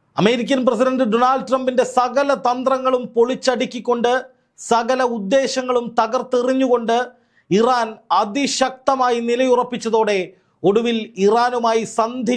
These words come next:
ചെയ്യുകയല്ലാതെ മറ്റൊരു വഴിയുമില്ല എന്ന് അമേരിക്കയ്ക്ക് വ്യക്തമായി ബോധ്യപ്പെട്ടു. ഇറാൻ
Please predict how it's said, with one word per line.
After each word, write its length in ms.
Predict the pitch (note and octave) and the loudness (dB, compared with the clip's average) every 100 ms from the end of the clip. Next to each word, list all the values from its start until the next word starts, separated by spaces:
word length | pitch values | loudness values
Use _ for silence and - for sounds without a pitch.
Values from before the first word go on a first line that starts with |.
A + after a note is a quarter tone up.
| G#3+ | 0
ചെയ്യുകയല്ലാതെ 640 | A#3 A3 A3+ A3+ G#3+ G#3 G#3+ | 0 2 2 2 0 0 -2
മറ്റൊരു 320 | G#3 A3 G#3+ F#3 | 0 0 0 0
വഴിയുമില്ല 560 | G3+ A3 A#3+ A3+ G#3+ G#3 G3+ | 0 0 -4 -4 0 0 0
എന്ന് 160 | G3 E3+ C#3+ - _ - F3+ | -2 -2 -4 -10 _ -2 0
അമേരിക്കയ്ക്ക് 600 | G#3 G#3+ - G3 F#3 E3 C#3+ D3 | 0 -2 -4 -4 -2 -2 -2 -2
വ്യക്തമായി 640 | F#3+ - - G#3 G3 F#3 D#3+ | -2 -2 0 2 2 0 2
ബോധ്യപ്പെട്ടു. 500 | F3 F3+ C#3+ D3 F#2 - _ _ _ _ _ D#3 | 0 0 -2 -4 -8 -20 _ _ _ _ _ 2
ഇറാൻ 240 | F#3+ A3+ | 4 4